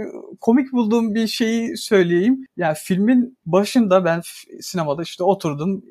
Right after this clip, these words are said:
izliyorum. A yirmi dördün logosu girdi vesaire. Film başladı ama ben filmin başında acaba film başladı mı yoksa bir reklam mı oynuyor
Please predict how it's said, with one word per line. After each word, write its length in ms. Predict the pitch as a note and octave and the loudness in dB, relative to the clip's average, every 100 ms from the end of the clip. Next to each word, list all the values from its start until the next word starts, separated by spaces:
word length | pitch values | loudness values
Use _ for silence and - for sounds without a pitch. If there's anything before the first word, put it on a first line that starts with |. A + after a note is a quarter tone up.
| - - | -16 -6
izliyorum. 580 | F3+ F3 F3 D3+ F#3+ - - | -4 -2 -2 -2 -6 -10 -2
A 180 | F3 F3 | 2 4
yirmi 280 | F3+ F3+ | 2 0
dördün 340 | F3 E3+ E3+ F3 | 0 0 0 0
logosu 360 | E3+ E3 - | 0 -2 -6
girdi 320 | - E3+ C#3+ D#3 | -4 -4 -2 -4
vesaire. 520 | F3 - D3+ G3 C4+ - | -4 -2 -4 -4 -8 -10
Film 420 | - G3+ C4 B3+ | -2 4 6 6
başladı 440 | D4 - E4 B3 E4 - | 4 2 -2 -2 0 2
ama 260 | A3+ C#4+ | 2 4
ben 180 | B3+ C#4+ | 4 2
filmin 460 | D4 - C4 D#4 D4 | 2 0 0 0 0
başında 360 | C#4+ D4 D4 | -2 -2 0
acaba 340 | - G3+ B3 C#4+ | 2 2 4 2
film 340 | - B3+ C4 | 2 2 4
başladı 520 | B3+ C4+ C4+ C#4+ D4 | 4 4 0 -2 0
mı 160 | C#4+ D#4 | 2 2
yoksa 440 | B3+ A#3 - B3+ G3+ | 0 0 -2 -4 0
bir 160 | G3+ | 4
reklam 420 | F#3+ G3 G#3+ C4+ D#4 | 6 4 4 2 2
mı 140 | C4+ | 0
oynuyor 260 | A#3 A#3 | 0 0